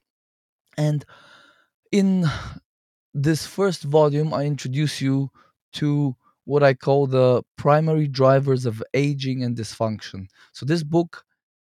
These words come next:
series will teach you how to increase your lifespan and your health span. So to do that, you clearly have to avoid disease,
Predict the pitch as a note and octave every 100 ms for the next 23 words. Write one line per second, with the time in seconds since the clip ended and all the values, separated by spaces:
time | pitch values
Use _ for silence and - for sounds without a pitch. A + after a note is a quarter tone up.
0 | _ _ - - D#3+ D3+ C3 C3 C3+ -
1 | - _ B2+ A#2+ - D#3+ D3+ - C#3+ C#3+
2 | C#3+ _ _ _ - C#3+ C#3 C#3 C3 -
3 | - F3 F3 - F#3 D#3 D3+ D#3 - D3+
4 | D3+ D3+ - _ D3+ E3 D3+ C#3+ A#2+ C3
5 | - - - G#2+ F#2+ F#2+ _ _ _ _
6 | _ - B2+ B2 - - B2+ A#2+ D#3+ D3+
7 | C3+ C#3+ - A#2+ _ _ _ - C#3+ D3+
8 | E3+ D#3 C3+ C#3 C3+ - C3+ C3 - _
9 | - - B2+ A#2 D3 C#3+ B2+ A#2+ B2 C3
10 | B2